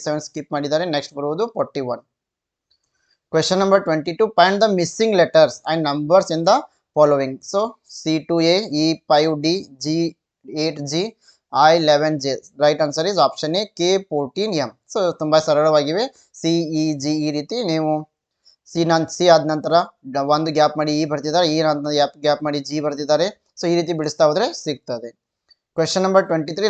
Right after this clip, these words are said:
Raman travels a distance of five kilometer in south direction. He turns to his right after walking three kilometer. He turns to the left and walks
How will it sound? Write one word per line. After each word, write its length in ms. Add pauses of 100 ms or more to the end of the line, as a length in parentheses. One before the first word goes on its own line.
Raman 300 (160)
travels 400
a 20 (100)
distance 380
of 140
five 220
kilometer 400
in 140
south 240
direction. 400 (400)
He 60 (140)
turns 300
to 120
his 120 (120)
right 220 (100)
after 280
walking 320
three 180
kilometer. 440 (380)
He 60 (120)
turns 280
to 120
the 60 (140)
left 220 (240)
and 80 (140)
walks 260